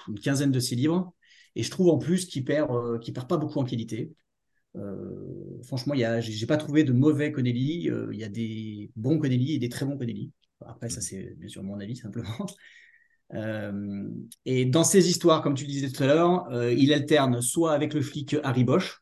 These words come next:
Speaker 1: qui est son flic, euh,
Speaker 2: Ouais.
Speaker 1: voilà, son, son héros récurrent, soit avec, euh, Mickey Haller, qui est l'avocat. Voilà. Et, euh, donc, cette fois-ci, alors c'est encore un troisième personnage, c'est Renée Ballard, c'est une policière qu'il a créée, euh, il y a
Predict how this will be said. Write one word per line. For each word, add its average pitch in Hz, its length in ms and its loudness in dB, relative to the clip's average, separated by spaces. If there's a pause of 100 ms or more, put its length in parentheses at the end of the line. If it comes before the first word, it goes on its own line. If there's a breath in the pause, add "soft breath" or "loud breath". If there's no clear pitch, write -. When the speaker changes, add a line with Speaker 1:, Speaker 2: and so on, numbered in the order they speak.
(180)
Speaker 1:
qui - 80 -8
est 113 40 -6
son 113 160 -10
flic, 123 240 -12
euh, 92 80 -6
Speaker 2:
Ouais. 87 60 -8
Speaker 1:
voilà, 90 240 -4 (140)
son, 90 100 -10 (340)
son 104 180 -8
héros 101 220 -6
récurrent, 101 540 -6 (400 soft breath)
soit 175 260 8
avec, 165 240 6
euh, 147 60 4
Mickey 151 300 4
Haller, 147 300 2 (340)
qui - 80 -8
est 107 40 -4
l'avocat. 107 480 -6 (840)
Voilà. 110 460 -4
Et, 127 300 4
euh, 120 140 4
donc, 131 140 4
cette 226 160 6
fois-ci, 202 600 2 (380 loud breath)
alors 123 120 0
c'est 151 120 2
encore 151 220 4
un 127 60 0
troisième 190 360 4
personnage, 160 540 -2
c'est 117 200 -2
Renée 147 260 2
Ballard, 156 500 0
c'est - 380 -4
une 123 200 2
policière 143 440 0
qu'il 117 160 -4
a 117 40 0
créée, 131 380 -2
euh, 107 280 -4
il 101 40 -6
y 101 40 -4
a 98 60 -8